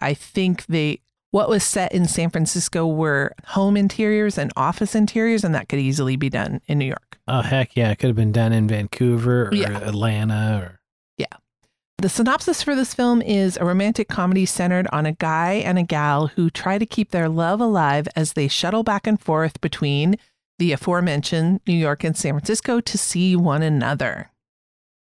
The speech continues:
Speaker 1: The tagline for this one, I only have one for ya.
Speaker 2: Okay.
Speaker 1: It's a comedy about meeting each other halfway.
Speaker 2: Um, eh, that's
Speaker 1: I like it.
Speaker 2: I'd give it a C. It's okay. It's not fantastic. It's
Speaker 1: Okay.
Speaker 2: okay. It's
Speaker 1: All
Speaker 2: okay.
Speaker 1: right.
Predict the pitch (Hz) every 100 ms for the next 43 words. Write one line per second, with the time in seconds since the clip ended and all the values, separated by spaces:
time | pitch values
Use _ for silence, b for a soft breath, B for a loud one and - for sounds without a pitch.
0 | _ 185 - 170 185 220 240 247 254 262
1 | - 285 285 190 165 165 151 175 165 220
2 | 240 262 269 277 294 - 117 113 165 160
3 | 170 - _ - - - - 220 269 294
4 | - 175 151 - 143 165 196 202 202 -
5 | 175 180 185 185 _ 135 123 - - 117
6 | - - - - 156 160 160 151 147 143
7 | 143 143 143 139 139 139 - 294 - 175
8 | 180 285 381 403 392 440 - 202 139 -
9 | - 190 208 220 220 196 - 202 170 107
10 | _ - 196 - 196 214 - 185 156 214
11 | - _ _ - 147 185 165 165 151 127
12 | - 120 - 277 311 247 117 127 - _
13 | 226 262 143 117